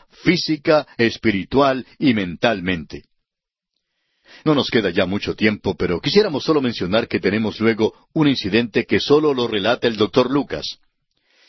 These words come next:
Y Lucas lo cuenta porque él es doctor en pediatría y por eso tiene interés en el Señor como niño y como hombre. Lucas describe aquí una escena de la niñez de Jesús cuando él tenía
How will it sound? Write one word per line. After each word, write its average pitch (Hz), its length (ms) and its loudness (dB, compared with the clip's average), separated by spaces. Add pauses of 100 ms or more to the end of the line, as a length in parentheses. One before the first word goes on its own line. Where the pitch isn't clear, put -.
Y 165 100 2
Lucas 190 360 0
lo 110 100 2
cuenta 151 400 2 (120)
porque 120 320 2
él 127 80 2
es 117 140 0
doctor 160 420 2
en 143 120 -2
pediatría 98 680 -2 (320)
y 139 120 0
por 190 180 4
eso 143 200 0
tiene 143 200 0
interés 123 400 0
en 117 80 0
el 110 100 -2
Señor 107 380 0
como 90 240 -2
niño 160 400 -2 (160)
y 131 100 0
como 104 300 0
hombre. 85 260 -6 (880)
Lucas 170 380 2
describe 131 460 2
aquí 143 160 -2
una 139 160 2
escena 131 400 0
de 107 80 0
la 98 100 0
niñez 98 360 0
de 101 100 2
Jesús - 480 -2 (160)
cuando 110 240 2
él 131 100 0
tenía 117 420 -2